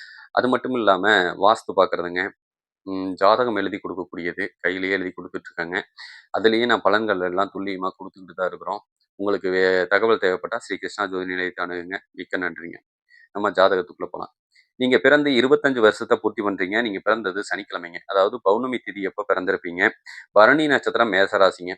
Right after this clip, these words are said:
இந்த பரணி நட்சத்திரம் மேசராசியில பிறந்தா சந்திராஷ்டமமா அமையக்கூடியது. விருச்சிக ராசி சந்திராஷ்டமமா அமையக்கூடிய அமைப்பு. லீ, லூ, லே, லோ இந்த பெயர் நாமம் கொண்டவங்களுக்கும் இந்த பலன்கள்லாம் பொருந்தும் அப்படிங்கிறதை எடுத்துக்கலாம். உங்களுக்கு உண்டான குபேர புள்ளி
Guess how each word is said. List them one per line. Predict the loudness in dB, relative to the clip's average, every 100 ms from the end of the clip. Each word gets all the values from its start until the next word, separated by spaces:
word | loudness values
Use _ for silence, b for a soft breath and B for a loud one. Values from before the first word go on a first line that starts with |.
| _
இந்த | -2 4
பரணி | 6 6 2
நட்சத்திரம் | -4 -4 0 2 2
மேசராசியில | 2 0 0 -2
பிறந்தா | -2 -2 0 0 0
சந்திராஷ்டமமா | -4 0 0 0 -6 -4 -2 -2
அமையக்கூடியது. | -2 -4 -4 -4 -2 -4 -8 B B B -4
விருச்சிக | 0 4
ராசி | 6 4 2 -2
சந்திராஷ்டமமா | 4 4 4 0 0 2 2
அமையக்கூடிய | 0 -2 -6 -4
அமைப்பு. | -6 -6 -8 _ _ _ _ _ _
லீ, | 0 2 2 -2 _ _ _ -2
லூ, | 0 0 -4
லே, | 0 4 4
லோ | 2 -2 -4 -6 -4
இந்த | 2 2
பெயர் | 4 4 4
நாமம் | 2 0
கொண்டவங்களுக்கும் | 0 2 2 0 0 0 -2 _ _ _ _ _
இந்த | 0
பலன்கள்லாம் | 2 0 -2 -2 -2 -2
பொருந்தும் | -2 -2 -2
அப்படிங்கிறதை | -4 -4 -6 -2 -2
எடுத்துக்கலாம். | -2 -6 -18 -16 -6
உங்களுக்கு | 2 4 4
உண்டான | 4 4 4
குபேர | 2 4 4
புள்ளி | 2 -6